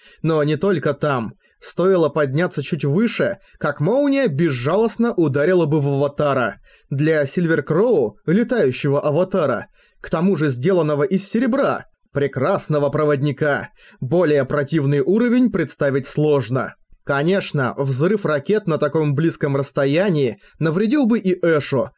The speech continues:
но у него оставалось еще более семидесяти процентов здоровья, а у Харуюки около пятидесяти процентов. Впрочем, судя по состоянию Эша, он вообще не думал о том, что может попасть под удар. "Ну, была не была".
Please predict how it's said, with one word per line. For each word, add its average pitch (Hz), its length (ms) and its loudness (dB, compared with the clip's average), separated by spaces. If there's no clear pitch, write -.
но 160 200 0
у 156 60 2
него 151 360 0
оставалось 143 560 0
еще 143 200 -2
более 147 380 0
семидесяти 143 580 -2
процентов 143 540 -2
здоровья, 147 680 0
а 139 120 2
у 143 80 4
Харуюки 165 600 0
около 151 500 2
пятидесяти 147 640 -2
процентов. 135 760 -2
Впрочем, 156 640 -2
судя 170 320 -2
по 147 100 -2
состоянию 147 680 0
Эша, 180 440 0
он 233 320 2
вообще 233 440 -2
не 196 100 2
думал 151 340 2
о 139 80 2
том, 233 260 0
что 156 340 0
может 160 420 0
попасть 143 460 -2
под 143 160 0
удар. 147 420 0
"Ну, 196 500 2
была 175 340 2
не 180 100 2
была". 160 400 2